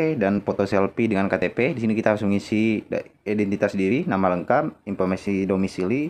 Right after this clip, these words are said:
kontak, dan lain-lain. Ini harus diisi semuanya. Dan setelah diisi untuk ide-, identitas diri dan domisili, serta sudah verifikasi nomor telepon,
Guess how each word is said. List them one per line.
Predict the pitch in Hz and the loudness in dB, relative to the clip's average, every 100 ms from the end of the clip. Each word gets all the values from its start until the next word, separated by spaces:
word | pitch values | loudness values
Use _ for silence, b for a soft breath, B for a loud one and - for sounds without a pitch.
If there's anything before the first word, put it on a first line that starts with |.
| - | -6
kontak, | 92 95 - 127 - | -4 -4 0 -2 0
dan | 95 101 | 0 0
lain-lain. | 90 98 101 | 0 2 0
Ini | 85 110 | 0 -2
harus | 107 | -2
diisi | 95 90 92 | -4 -4 -4
semuanya. | 95 95 95 92 - _ _ _ _ _ _ _ _ _ _ _ b b b b b b - | -2 0 0 0 -4 _ _ _ _ _ _ _ _ _ _ _ b b b b b b -2
Dan | 143 147 | 0 4
setelah | 135 | 4
diisi | 117 104 123 120 120 110 - | 2 2 2 4 4 2 -4
untuk | 117 110 107 | -4 0 0
ide-, | 110 110 113 113 - | 0 2 2 2 0
identitas | 113 110 104 104 - | 0 0 2 -2 0
diri | 101 107 175 | 0 0 0
dan | 95 98 | 0 0
domisili, | 92 95 - 90 107 139 | 2 0 -2 -2 0 -2
serta | - 92 - 95 | -2 -6 -2 -2
sudah | 98 92 95 92 | -2 -4 -4 -4
verifikasi | 92 - - 90 101 | -4 -4 -6 -6 -4
nomor | 92 92 90 | -2 -2 -2
telepon, | 85 82 101 143 | -4 -2 -2 -2